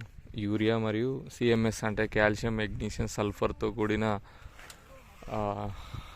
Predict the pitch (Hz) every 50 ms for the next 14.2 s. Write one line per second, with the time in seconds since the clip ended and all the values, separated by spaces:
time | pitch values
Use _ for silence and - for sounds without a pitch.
0 | - - - - - - 110 110 110 117 120 131 131 123 120 120 110 117 113 110
1 | 117 117 127 127 120 117 107 - - - - - - - - - - - - 113
2 | 107 113 120 131 135 127 123 120 123 117 - - - 113 104 - - 107 117 135
3 | 135 - - - - - - - - - - - - - - - - - - -
4 | - - - - - - 110 113 117 113 127 120 107 123 117 113 107 117 120 123
5 | 127 117 - - 117 113 113 - - - 123 117 107 104 107 113 110 104 - -
6 | 156 175 - - - - - - - - - - - - - - - - - 127
7 | 110 107 101 104 104 104 - - - 110 104 101 110 135 151 - - - - -
8 | 110 107 98 - 110 98 - 110 101 - 104 101 - 107 104 101 101 95 98 101
9 | 98 101 98 - - - 104 101 101 113 123 - - - - - - - - -
10 | - - - - - - - - - 120 107 101 110 110 107 104 101 101 104 -
11 | - - - 110 107 110 110 113 113 113 107 107 113 131 123 120 110 107 - -
12 | - - 127 113 110 107 107 110 110 107 107 101 104 123 147 - - - - -
13 | - - - - - - - 110 113 113 113 113 110 110 107 110 107 104 104 101
14 | 101 110 143